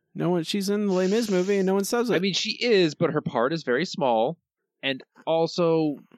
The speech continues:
Speaker 2: her singing. Well, I know she has a pretty good voice. Is not that great. It's not Russell Crowe bad, but it's not great.
Speaker 1: You mean Russell Crowe, star of Les Mis?
Speaker 2: <coughs>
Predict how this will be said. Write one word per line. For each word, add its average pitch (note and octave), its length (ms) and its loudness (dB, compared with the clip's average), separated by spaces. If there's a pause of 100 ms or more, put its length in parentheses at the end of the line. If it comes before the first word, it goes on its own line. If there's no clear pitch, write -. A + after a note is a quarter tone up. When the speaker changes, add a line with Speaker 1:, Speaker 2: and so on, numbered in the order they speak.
(160)
Speaker 2:
her E3+ 180 -2
singing. D3+ 500 -4
Well, C3 180 -4
I A#2+ 100 -2
know F3 100 0
she F#3+ 160 -2
has D#3+ 80 0
a D#3 40 -6
pretty E3 240 -4
good D#3 140 -4
voice. B2 500 0
Is A#2 200 -8
not G#2+ 340 -2
that F#2+ 160 -4
great. - 240 -10
It's A2 220 -4
not G#3+ 180 0
Russell G#3+ 300 0
Crowe D#3 260 2
bad, G2 320 -6
but C#3 80 0
it's C#3 140 -6
not D3+ 180 -2
great. - 400 -12 (520)
Speaker 1:
You E3 100 2
mean F#3 160 2
Russell D#3+ 240 0
Crowe, C#3+ 460 0 (200)
star C3+ 540 4
of C3+ 120 2
Les C3 180 2
Mis? B2+ 400 -2 (1900)
Speaker 2:
<coughs> F3+ 1700 -4